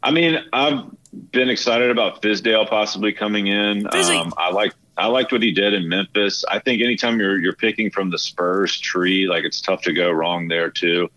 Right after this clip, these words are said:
Speaker 1: And Stackhouse is up and coming too, even though, you know, we talked about it a little bit a couple weeks ago. He may be more old school, but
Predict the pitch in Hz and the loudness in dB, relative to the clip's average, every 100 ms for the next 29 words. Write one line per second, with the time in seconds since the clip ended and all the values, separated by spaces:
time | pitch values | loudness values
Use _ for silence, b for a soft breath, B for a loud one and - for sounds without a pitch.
0 | B B B 143 156 139 156 180 175 143 | B B B -2 0 0 0 2 0 2
1 | 123 131 135 123 127 120 - 139 110 107 | 0 0 -2 -4 -4 -2 0 0 0 0
2 | 104 101 98 98 104 110 120 107 90 95 | 0 0 0 0 -2 -2 -2 -2 0 0
3 | 95 92 92 87 90 85 92 90 - 90 | 2 0 0 0 0 -2 -4 -2 -2 0
4 | 95 87 92 82 95 92 101 95 104 110 | 0 0 -2 -2 -2 -2 -2 -2 0 0
5 | - 101 107 90 - 107 107 107 92 | 2 2 2 0 0 2 2 2 2